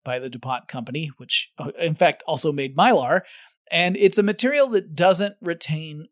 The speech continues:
moisture, which also makes it resistant to stuff like mold and mildew.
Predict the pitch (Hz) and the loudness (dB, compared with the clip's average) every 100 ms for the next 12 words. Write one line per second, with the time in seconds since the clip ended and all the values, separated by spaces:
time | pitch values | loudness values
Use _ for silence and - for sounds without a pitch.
0 | 175 165 180 185 - - - - 139 - | -10 0 2 2 0 -4 -12 -16 -6 0
1 | 151 - 151 135 147 139 - 147 135 143 | 0 0 -4 -4 -6 -6 -10 -6 -4 -4
2 | 151 135 - - - 131 160 165 156 147 | -6 -8 -8 -6 -4 -4 -6 -10 -6 -2
3 | 143 139 131 - 131 135 196 175 123 104 | 0 -2 -4 -12 -8 0 2 2 0 -10